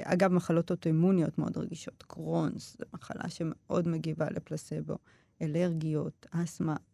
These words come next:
המון המון מחלות שמערכת החיסון מאוד מעורבת בהן, מגיבות. ואז, אז איך? כי בסוף זה תאי, תאי מערכת החיסון, מה,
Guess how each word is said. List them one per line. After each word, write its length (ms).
המון 440
המון 220
מחלות 460
שמערכת 600
החיסון 300
מאוד 120
מעורבת 420
בהן, 300
מגיבות. 460
ואז, 600
אז 200
איך? 340
כי 80
בסוף 340
זה 120
תאי, 600
תאי 200
מערכת 380
החיסון, 580
מה, 380